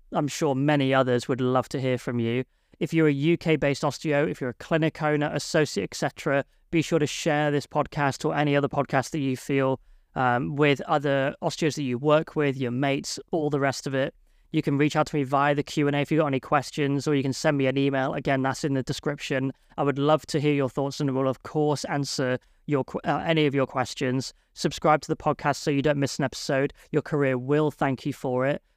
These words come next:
The plan is to go back to the regular book review format, um, as of next episode. So I will see you during, uh, for episode twenty.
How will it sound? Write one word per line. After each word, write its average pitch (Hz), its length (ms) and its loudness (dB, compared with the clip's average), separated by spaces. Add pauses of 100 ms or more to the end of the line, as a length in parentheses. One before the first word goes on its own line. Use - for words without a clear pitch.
The 156 80 0
plan 156 380 2
is 160 200 0
to 156 120 -2
go 143 180 2
back 143 300 -2
to 127 460 -2 (320)
the 139 340 2
regular 139 480 0
book - 260 -2
review 139 340 2
format, 131 600 0 (240)
um, 139 240 -2
as 143 300 0
of 135 320 -2
next 151 300 -2
episode. 143 520 0
So 135 360 -2 (260)
I 139 100 0
will 135 160 -2
see 160 320 0
you 127 320 -2 (340)
during, 135 400 0
uh, 147 100 0
for 143 360 0
episode 143 580 0 (200)
twenty. 151 760 -2